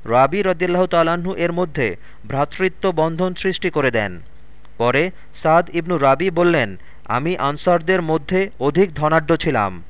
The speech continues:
আমার অর্ধেক সম্পত্তি তোমাকে বণ্টন করে দিচ্ছি এবং আমার উভয় স্ত্রীকে দেখে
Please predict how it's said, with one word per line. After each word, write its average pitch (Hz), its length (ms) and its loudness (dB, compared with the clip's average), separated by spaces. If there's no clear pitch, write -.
আমার 147 300 2
অর্ধেক 143 420 4
সম্পত্তি 175 640 -2
তোমাকে 160 340 0
বণ্টন 156 380 2
করে 165 220 4
দিচ্ছি 120 480 -2
এবং 135 260 0
আমার 151 360 2
উভয় 160 420 2
স্ত্রীকে 185 420 -2
দেখে 156 340 2